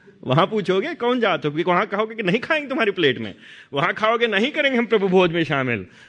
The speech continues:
गंदगी लगती है।" क्या करोगे? क्या करोगे? वहां पे क्या कहोगे? प्रभु जी के सामने होगे, सामने। अभी शुरू कर लो, अभी आदत बना लो,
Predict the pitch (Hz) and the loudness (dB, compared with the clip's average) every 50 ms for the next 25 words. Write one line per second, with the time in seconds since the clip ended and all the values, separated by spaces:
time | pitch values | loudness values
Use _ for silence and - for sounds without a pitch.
0 | - _ - 95 127 139 151 156 175 175 240 262 220 175 - - 147 107 101 98 | -20 _ -4 -2 0 0 2 2 2 2 2 2 2 2 2 0 -2 -2 -2 -2
1 | - 202 226 247 269 247 196 110 92 82 78 - _ _ _ _ _ _ _ _ | 0 0 0 0 0 -4 -6 -6 -8 -12 -16 -20 _ _ _ _ _ _ _ _
2 | _ _ _ - 226 247 240 202 131 117 123 151 214 254 220 202 151 120 104 90 | _ _ _ -6 -6 -4 -2 -2 -2 -2 -2 -4 -4 -4 -2 -2 -2 -2 -4 -6
3 | 85 82 - - - - - - - _ _ - 143 170 220 190 175 123 113 107 | -8 -10 -16 -20 -20 -20 -20 -20 -20 _ _ -4 -2 -2 0 0 -2 -2 -2 -6
4 | 101 87 87 85 87 90 120 175 175 - - 120 104 117 - 117 120 117 202 190 | -8 -8 -8 -8 -8 -6 -8 -8 -6 -6 -6 -6 -6 -6 -8 -8 -6 -6 -6 -6
5 | - 131 110 98 101 87 87 120 160 190 - _ _ _ _ _ - 107 113 127 | -6 -8 -8 -8 -8 -8 -8 -10 -12 -14 -16 _ _ _ _ _ -10 -8 -4 -2
6 | 190 220 185 139 123 123 110 98 107 101 95 87 87 92 131 196 226 | -2 0 0 0 0 -2 -2 -2 -4 -8 -8 -10 -10 -10 -10 -10 -12